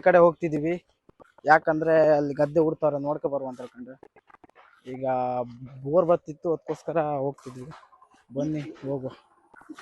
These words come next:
ನೋಡಿ ಗೈಸ್, ಗದ್ದೆ ಉಡ್ತಾವ್ರೆ. ಸಂ-,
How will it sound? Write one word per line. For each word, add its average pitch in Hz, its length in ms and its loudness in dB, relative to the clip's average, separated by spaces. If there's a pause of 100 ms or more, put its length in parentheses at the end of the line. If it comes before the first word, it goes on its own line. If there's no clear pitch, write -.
(4000)
ನೋಡಿ 147 220 -4
ಗೈಸ್, 151 260 0 (140)
ಗದ್ದೆ 143 300 -4
ಉಡ್ತಾವ್ರೆ. 147 360 -4 (1600)
ಸಂ-, 151 220 -6